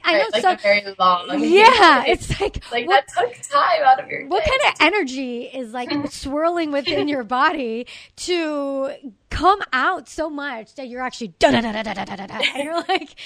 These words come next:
Speaker 1: it's like, well, okay, like, I don't know. I, I wonder that sometimes 'cause you'll, I'll see, like,
Speaker 2: Exactly.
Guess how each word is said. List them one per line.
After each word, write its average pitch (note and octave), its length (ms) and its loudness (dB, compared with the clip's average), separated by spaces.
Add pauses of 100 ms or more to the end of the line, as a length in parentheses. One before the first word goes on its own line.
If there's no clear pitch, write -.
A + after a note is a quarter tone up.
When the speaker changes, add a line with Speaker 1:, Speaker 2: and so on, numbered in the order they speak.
(120)
Speaker 1:
it's - 160 -18
like, - 280 -4
well, D4 260 -12
okay, C4 420 -8
like, D4 280 -6 (240)
I E4+ 100 0
don't G#4 120 0
know. F#4 80 0
I, D4 180 4
I D#4+ 100 2
wonder F#4 320 -2
that C4 200 -4
sometimes B3 320 -10
'cause B3+ 160 -10
you'll, E4 140 -6
I'll D4 160 -4
see, A#4 260 -4
like, A4+ 180 -4
Speaker 2:
Exactly. - 80 -16